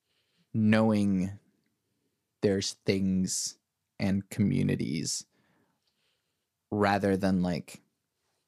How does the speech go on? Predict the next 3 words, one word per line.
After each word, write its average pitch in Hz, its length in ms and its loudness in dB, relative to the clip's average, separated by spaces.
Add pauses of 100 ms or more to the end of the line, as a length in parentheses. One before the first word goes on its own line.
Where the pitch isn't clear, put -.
(1900)
struggling 104 1160 2
to - 180 2
feel 101 640 2